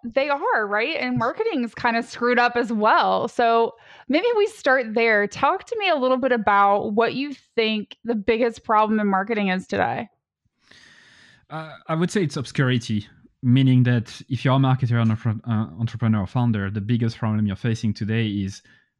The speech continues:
Speaker 2: whether or not people are gonna ne-, notice you, and therefore some of them will trust you enough to buy from you, remember you. And the reason why it's such a struggle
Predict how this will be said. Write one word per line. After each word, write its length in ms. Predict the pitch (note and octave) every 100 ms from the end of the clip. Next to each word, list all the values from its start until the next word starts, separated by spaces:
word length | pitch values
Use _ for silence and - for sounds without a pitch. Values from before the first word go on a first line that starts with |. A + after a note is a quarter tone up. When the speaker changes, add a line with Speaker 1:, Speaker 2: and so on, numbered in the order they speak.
| _
Speaker 2:
whether 340 | G#2+ A#2+ A#2+
or 80 | A#2
not 240 | A2 G#2
people 260 | - A#2 G#2+
are 60 | G2
gonna 200 | F#2+ F#2+
ne-, 260 | G2 A2+ _
notice 420 | A#2 G#2+ A2+ G#2+
you, 240 | G#2+ G#2+ C#3 _ _
and 220 | A2 G2
therefore 580 | G2+ G2 - G2+ F#2+ F#2+ _ _ _
some 260 | - A2 G2
of 80 |
them 140 | G2+ F#2+
will 80 | F#2+
trust 360 | - A#2 -
you 360 | B2+ B2+ C3 C3
enough 400 | A2+ G#2+ G#2 G#2+
to 240 | - G2 F#2
buy 260 | G2 G2+
from 240 | G2+ A2 G2
you, 200 | G2+ G2
remember 360 | F#2 F#2 F#2
you. 260 | C#2 B1+ A#2 _ _ _ _ B2
And 440 | A#2 A2+ A2 A2 - _
the 160 | A2+ A2
reason 280 | C3+ C3+
why 120 | A#2 A2+
it's 120 | -
such 200 | A#2 -
a 40 |
struggle 560 | G#2+ - A#2+ G#2 G2